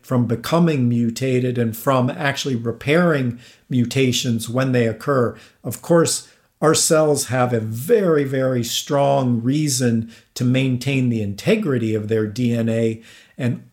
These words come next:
all of the processes inside the cell that go into maintaining that integrity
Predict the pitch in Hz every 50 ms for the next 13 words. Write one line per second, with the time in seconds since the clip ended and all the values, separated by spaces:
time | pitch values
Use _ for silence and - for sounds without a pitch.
0 | - - 190 208 196 190 180 165 143 135 127 127 123 120 - - - - - 190
1 | 196 196 185 - 160 143 - - 143 131 127 113 123 127 113 113 110 - - 131
2 | 120 117 117 113 113 113 - - - 139 127 120 120 123 120 123 - - - -
3 | _ _ - 127 120 117 127 123 120 123 139 170 175 160 - - 127 123 120 117
4 | 113 110 110 - - 165 180 175 170 160 143 123 117 113 117 117 117 117 117 113
5 | - 127 131 120 123 127 127 123 123 123 120 120